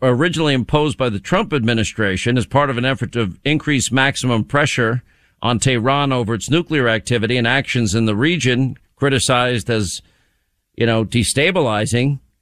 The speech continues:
Why did Joe Biden lift sanctions on Iranian mullahs? What have they done to deserve any of this? Kim Jong-un is blaming the U S for tensions as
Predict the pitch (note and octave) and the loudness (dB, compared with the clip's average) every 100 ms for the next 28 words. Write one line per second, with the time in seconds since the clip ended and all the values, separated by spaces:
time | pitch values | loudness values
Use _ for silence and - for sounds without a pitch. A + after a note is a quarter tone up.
0 | _ _ _ - C#3 B3+ A#3+ D3+ F3+ E3 | _ _ _ -4 -2 0 0 0 0 0
1 | - D#3 F3 B2+ B2 D#3 - E3 E3 - | 0 0 2 0 0 -2 -2 0 0 -2
2 | B2+ A#2 B2+ B2+ C#3+ D3+ C#3 D#3 C#3 A2+ | -2 0 0 0 2 2 2 2 0 -2
3 | F#3+ B3 F#3 F3 E3 E3 D#3+ C#3+ A#2+ B2 | 0 0 0 0 2 2 2 0 0 0
4 | D3+ D3+ - A#3 C#4 A3+ C#3 G2 G#2 - | 2 0 -2 -2 0 2 2 0 -2 -2
5 | - - - _ _ _ _ _ _ _ | -6 -8 -12 _ _ _ _ _ _ _
6 | _ _ _ _ - D#3 C#3 D3 C#3+ C3 | _ _ _ _ 0 2 4 2 2 0
7 | B2+ E3 F3+ D3+ D3+ A#2+ C3+ C#3 C#3 C3 | -2 0 2 2 0 -2 0 0 2 2
8 | C3 C3 C#3 C3+ - A2 - D#3+ D#3 D3 | 2 2 2 0 -2 -6 -2 -2 0 -2
9 | B2+ B2+ A#2 | 0 2 0